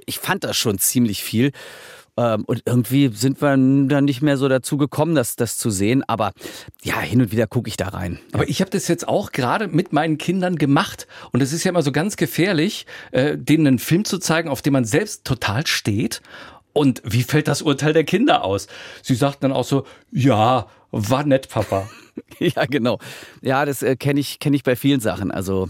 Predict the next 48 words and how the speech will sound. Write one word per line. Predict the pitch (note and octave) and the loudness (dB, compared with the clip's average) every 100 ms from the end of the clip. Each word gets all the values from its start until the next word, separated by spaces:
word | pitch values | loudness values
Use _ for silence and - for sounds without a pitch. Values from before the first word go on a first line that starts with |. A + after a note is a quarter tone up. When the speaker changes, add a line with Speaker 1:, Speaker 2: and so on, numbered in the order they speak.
| - | -4
Speaker 1:
äh, | G#2 G#2 | -4 -4
viele | - - D#3 C3+ C#3 | -6 -16 -8 -2 0
Sachen, | A2+ A#2 | 0 -2
die | A#2+ | -4
ich | - | -2
von | A#2+ | -4
früher | - C3+ A#2+ - | 0 0 0 -2
cool | C3 | -2
fand | - A#2 | -2 -4
und | G#2+ | -2
mit | A2+ | -2
denen | B2 - | -2 0
unbedingt, | E3+ C#3+ B2 | 0 0 0
hab | A2+ | 0
ich | G#2+ | -2
gesagt, | G#2 G#2 - - | -6 -10 -16 -4
"Wenn | A2+ | 0
du | |
mal | A#2+ A2 | 2 0
Kinder | B2 A2+ | 0 0
hast, | G2+ | -2
musst | G2 - | -6 -6
du | - | -2
unbedingt | C#3+ G#2+ G2+ | -2 -2 -4
mal | B2+ | -2
Leben | G#2 A2+ | 0 2
des | A2 - | 0 0
Brian | F#2+ G#2 | -2 -2
gucken. | G#2 A2 G#2+ | -4 -4 -2
Du | G2+ | 0
wirst | A#2+ | 0
dich | C3+ | 0
mit | A#2+ A#2 | -2 0
deinem | A2 | 0
Sohn | G#2 A2+ C3 A#2+ | 0 2 0 0
totkringeln." | C3+ F3+ - - A#2 A2+ A#2+ C#3 A2 | 2 2 0 -6 -2 2 2 0 -2
Speaker 2:
Ja, | G2 | -4
von | G2+ F2 | -4 -4
wegen, | A#2 F#2 | -2 0
ne? | F#2 C3 - _ | -2 -4 -14 _
Speaker 1:
Ja, | - G#2 | -4 -2
der | F#2+ | -2
kann | F#2 F#2+ | -4 -2
überhaupt | F2 - | -2 -6
nicht | - | -8
drüber | F2 | -6
lachen. | F2+ E2 F#2 | -6 -6 -8
<laughs> | - | 0